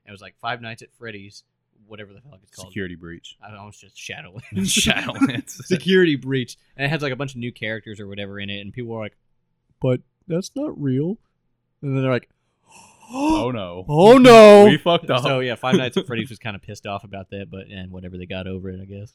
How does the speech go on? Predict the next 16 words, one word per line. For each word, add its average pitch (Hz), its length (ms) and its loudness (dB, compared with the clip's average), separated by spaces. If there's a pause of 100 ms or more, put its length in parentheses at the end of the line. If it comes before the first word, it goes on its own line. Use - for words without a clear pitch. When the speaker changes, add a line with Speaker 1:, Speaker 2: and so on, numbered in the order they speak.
(100)
Speaker 2:
Yeah, 98 240 -14 (160)
but, 104 260 -10
uh, 101 320 -10
no, 117 260 -8
that's, 104 240 -14
that's 107 220 -16
pretty, - 300 -20
uh, 98 280 -14
like 101 120 -20
I - 20 -16
said, 101 240 -16
I 95 140 -10
personally 104 340 -16
haven't 92 200 -16
played 92 200 -16
it, 98 220 -18